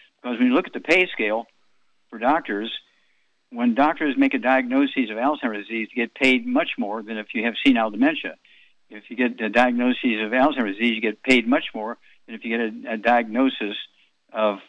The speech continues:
um, uh, vascular dementia or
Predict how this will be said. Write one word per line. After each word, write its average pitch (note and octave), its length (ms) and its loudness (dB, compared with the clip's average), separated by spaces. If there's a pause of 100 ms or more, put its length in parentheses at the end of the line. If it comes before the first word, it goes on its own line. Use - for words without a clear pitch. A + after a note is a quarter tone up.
um, G2+ 460 -4 (1400)
uh, G2 80 -4 (120)
vascular C#3 340 6
dementia G2+ 400 0
or F2 40 -6